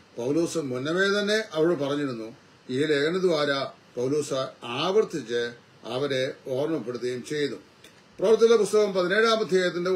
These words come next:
ഒന്ന് മുതൽ നാല് വരെ ഉള്ള വാക്യങ്ങൾ വായിക്കുന്ന പോലെ പൗലോസ്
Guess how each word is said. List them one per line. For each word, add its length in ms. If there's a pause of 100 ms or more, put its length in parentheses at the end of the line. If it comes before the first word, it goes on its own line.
ഒന്ന് 120
മുതൽ 240 (140)
നാല് 240
വരെ 120 (180)
ഉള്ള 120 (100)
വാക്യങ്ങൾ 460
വായിക്കുന്ന 320
പോലെ 360 (580)
പൗലോസ് 560